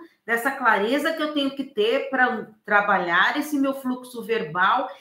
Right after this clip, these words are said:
e aí sim eu não ter essa confusão mental que não me, que bloqueia a minha clareza de eu conseguir lidar com isso.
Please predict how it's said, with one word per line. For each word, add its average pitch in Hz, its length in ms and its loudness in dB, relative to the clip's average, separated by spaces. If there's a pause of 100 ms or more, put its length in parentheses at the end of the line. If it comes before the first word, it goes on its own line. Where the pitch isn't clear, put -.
(160)
e 285 160 2
aí 262 320 2
sim 294 420 4
eu 285 120 6
não 302 320 2
ter 294 180 2
essa 302 240 2
confusão 269 640 -4
mental 269 560 2
que 349 100 -6
não 311 160 2
me, 302 220 -2
que 302 440 -6
bloqueia 269 680 0
a 240 200 -2
minha 247 260 -6 (100)
clareza 214 600 2 (380)
de 233 80 -2
eu 233 80 -2
conseguir 233 880 -4
lidar 226 460 0
com 277 120 0
isso. 160 480 -6